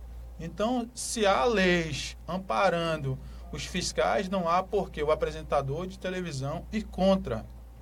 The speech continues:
E esse foi o maior motivo da, do nosso protesto. Um ato de repúdio contra esse apresentador, que até um, um tempo atrás não tinha vínculo político e era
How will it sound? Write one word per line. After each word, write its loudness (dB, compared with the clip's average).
E -8
esse 0
foi -4
o -4
maior 4
motivo -8
da, 4
do -4
nosso -2
protesto. -4
Um 2
ato 4
de -4
repúdio -4
contra -2
esse -6
apresentador, -4
que -2
até 6
um, 2
um -6
tempo -2
atrás 2
não 0
tinha 2
vínculo 0
político -4
e -2
era 4